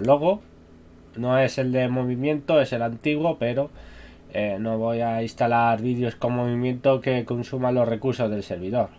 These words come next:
Bien, lo segundo,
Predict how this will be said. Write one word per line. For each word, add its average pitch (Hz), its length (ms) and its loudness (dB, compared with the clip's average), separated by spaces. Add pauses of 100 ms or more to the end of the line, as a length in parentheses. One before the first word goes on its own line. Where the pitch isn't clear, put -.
(1400)
Bien, 131 220 0 (680)
lo 110 220 0
segundo, 127 500 -2